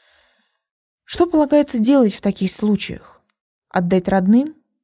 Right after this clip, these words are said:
Вот, мол, держите, прикарманила, а теперь совесть заела. Глупо звучит. Возможно, аппарат можно починить. С виду только задней панели не хватает, но все равно слишком нелепо.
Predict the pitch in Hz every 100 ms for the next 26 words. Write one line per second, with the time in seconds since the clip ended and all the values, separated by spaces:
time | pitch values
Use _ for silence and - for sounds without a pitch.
0 | _ _ _ _ _ - 190 220 202 202
1 | 196 185 180 208 190 202 208 - 208 185
2 | - 208 202 196 202 208 202 202 - -
3 | 190 190 - 285 330 254 185 175 170 151
4 | - _ _ _ _ _ _ _ _ 190
5 | 226 180 170 - 175 - - _ _ _
6 | _ _ _ _ _ 202 233 302 311 247
7 | 247 254 269 - _ _ 233 254 240 247
8 | - 269 285 208 - - _ _ _ _
9 | - - 202 190 196 190 196 196 196 202
10 | 214 302 240 190 175 180 175 170 - -
11 | _ _ _ _ 185 180 190 185 185 247
12 | - 190 - 185 185 185 180 175 -